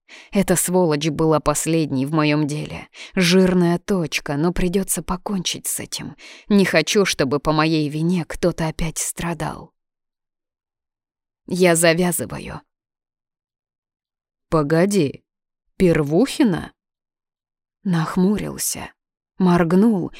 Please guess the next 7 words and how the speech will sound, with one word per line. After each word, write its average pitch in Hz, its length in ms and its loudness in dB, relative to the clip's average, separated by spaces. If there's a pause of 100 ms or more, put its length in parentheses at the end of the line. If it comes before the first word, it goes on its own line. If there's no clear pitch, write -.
(120)
и 202 120 4
неуловимо 185 640 4
напрягся, 185 720 -2
опираясь 156 500 -2
на 156 120 0
столешницу 156 760 -2
локтями. 156 640 -6